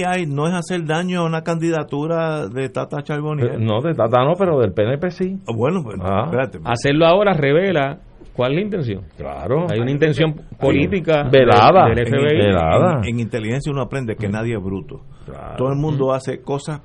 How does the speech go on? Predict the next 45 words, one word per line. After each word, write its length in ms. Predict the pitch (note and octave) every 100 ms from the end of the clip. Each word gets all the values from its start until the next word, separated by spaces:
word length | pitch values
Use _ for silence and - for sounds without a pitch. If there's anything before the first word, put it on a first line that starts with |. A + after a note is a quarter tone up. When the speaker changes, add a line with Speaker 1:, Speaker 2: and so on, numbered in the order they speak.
| -
Speaker 1:
con 240 | A2 G2+
una 160 | A2 A#2+
misión. 500 | G#2+ G2 - F2 D2+
Speaker 2:
Con 140 | G2
un 240 | F2 E2+ F2+
Speaker 1:
El 60 | G#2
problema 280 | - F#2+
Speaker 2:
objetivo. 0 | D#3+
Speaker 1:
es 60 |
averiguar 420 | C#3+ B2 A#2 D3 F#3+
cuál 160 | - A#2
es 80 | G#2+
la 100 | G#2+
misión. 340 | A#2 A2+ G#3 A2
Yo 60 |
Speaker 2:
Claro. 140 | G#2 B2+
Speaker 1:
no 60 |
sé. 340 | - A#2 G3 D4 - _ _ _ _ -
Pero 280 | C#3+ C#3 B2+ - - _ _ _
yo, 200 | A#2 G2+ -
en 160 | B2 A#2
mis 180 | A2+ -
tiempos, 680 | - A#3+ B3 G3+ D#3+ F3+ E3+
cuando 220 | C3 A2
yo 60 |
era 140 | B2 D3+
fiscal, 480 | E3+ E3 A3 A3 G3+ _ _ _ _
había 340 | - G#2+ B2+ E3
un 120 | F3
committee, 640 | - E3+ F3+ D#3+ B2 - G#2
se 140 | -
llama 200 | G#2+ B2
en 80 | B2
inglés, 340 | A2 A2 G#2+ - - - -
u-, 160 | F#2 -
un 180 | C#3+
entendido 840 | E3+ E3+ D#3+ D#3 C#3 E3+ E3+ B2 A2 -
de 120 | A2
que 100 | G#2
a 40 | G2
los, 180 | G2 F#2 - - -
el, 220 | G2+ G2+ - - -
a 80 | F2+
los 420 | G2 G2 F2+ D#2 - -
políticos 640 | G2+ A#2+ D3+ - D#3 D#3